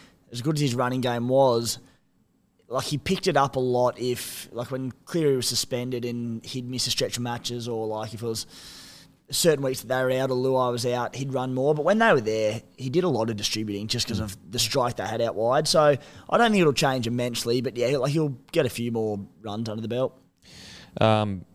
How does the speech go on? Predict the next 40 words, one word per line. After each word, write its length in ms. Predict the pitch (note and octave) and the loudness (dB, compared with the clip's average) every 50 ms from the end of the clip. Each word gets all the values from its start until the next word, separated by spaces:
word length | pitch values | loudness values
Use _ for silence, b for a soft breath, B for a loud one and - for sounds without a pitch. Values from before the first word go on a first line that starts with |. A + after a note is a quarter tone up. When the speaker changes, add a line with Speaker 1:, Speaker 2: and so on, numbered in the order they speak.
| _ _ | _ _
Speaker 2:
outside 400 | A#2+ A#2+ B2 B2 - B2 A2+ G#2+ | 4 4 4 4 2 2 2 2
of 100 | F#2+ E2+ E2+ | 2 2 2
that, 380 | G2+ G2 G2+ G2+ - - - - - - | 4 4 4 2 0 -4 -10 -20 -10 -4
um, 520 | F#2 F2+ F2 F2 E2+ E2+ E2 E2 D#2+ D#2+ - - _ _ _ _ _ _ _ _ | 0 0 2 2 2 2 0 -2 -4 -6 -10 -14 _ _ _ _ _ _ _ _
they 100 | - F2+ F2 | 2 2 4
gained 280 | G#2+ G2+ G2 G2+ F#2+ | 6 4 4 2 2
Luke 160 | F#2+ F#2 E2+ | 0 0 0
Garner, 500 | - F#2 F2+ F#2 F#2 F#2 F2+ F2+ F2+ F2+ - - | 0 2 2 4 4 4 4 2 0 0 -4 -8
Tyrone 380 | - - F#2+ F#2 F#2 F2+ F2 E2+ | -4 0 2 2 2 2 0 0
Peachey, 420 | - - F2+ F2+ - - F2+ F2 | -2 -2 -2 -2 0 0 0 2
Hoskins, 600 | D#2+ E2 F2+ E2+ - - - F#2 F2+ F2+ E2+ - | 4 4 2 2 0 0 0 2 2 2 0 -2
Cogger. 480 | - - F2+ F2+ F2+ F#2 F2+ F2 E2+ E2 - b b b b b b b - | 0 2 2 4 6 6 6 4 2 -2 -6 b b b b b b b -6
I 60 | - | 0
think 160 | F#2 A2 A2+ | 2 4 4
they've 140 | G#2+ G2 F#2 | 4 4 2
signed 400 | - - - G#2 G2+ G2+ G2+ G2 | 0 -2 0 0 2 2 2 0
intelligently. 760 | F#2 F2+ - - G2+ G#2+ G#2+ G2+ G2 A2 A2 A2 G#2 G2+ G#2 G2+ | -2 -2 -2 0 2 2 4 2 2 -2 -2 0 2 2 2 4
They've 220 | F#2+ F2+ F2 E2 | 2 2 2 2
lost 280 | F#2 F#2 F#2 - - G2 | 0 -2 -2 -2 -2 -2
a 40 | |
wide 240 | F#2 F2+ F2+ F#2 F#2 F#2 | 0 2 2 2 2 0
running 200 | F2+ F2 F2 D#2 | -2 -4 -6 -6
forward. 480 | - - C3+ C3+ B2+ A#2+ A#2+ A#2+ A2 - | -4 0 2 2 4 4 4 4 2 0
They've, 200 | - F2+ E2+ D#2+ F2 F2+ E2+ F2+ - | 0 0 0 0 -4 -8 -12 -14 -8
so 160 | - - F#2+ | 0 2 4
they've 200 | F2 F2 E2 - - - | 4 4 4 2 -4 0
gone 200 | - G#2 G2 F#2+ | 4 6 6 6
out 100 | F#2+ F2+ | 6 4
and 100 | G2 G2 | 0 -4
signed 380 | - - G2+ F#2+ F#2+ F#2+ F#2 - | -4 -2 0 0 0 0 -2 -2
two 220 | - - A2 G#2+ G#2 | 2 6 6 8 8
really 180 | G#2 G2+ F#2 | 8 8 6
good 160 | F2 F2 G2 F#2+ | 6 6 4 4
wide 260 | F#2+ F#2+ F#2+ G2 F#2 | 6 6 6 6 4
running 200 | F#2 F2+ F2+ E2 | 4 2 2 0
forwards. 500 | - - A#2+ A#2 A2+ A#2 A#2 G#2+ - B B B B B B B B _ | 2 4 6 8 8 8 6 4 2 B B B B B B B B _
Cogger, 460 | - B2+ A#2+ A2 A#2 A2+ A2 A2 - - - - - G2+ | 2 2 4 4 4 2 2 2 0 -4 -12 -20 -12 0
good 240 | G2+ A2+ A2 F#2+ - | 2 2 2 4 4
depth 220 | G#2+ G#2 A2 - | 4 4 4 2
signing. 520 | - - G#2+ G#2 G2+ G2+ G2+ G2+ G2+ G2 | 0 0 2 2 4 4 2 2 0 -2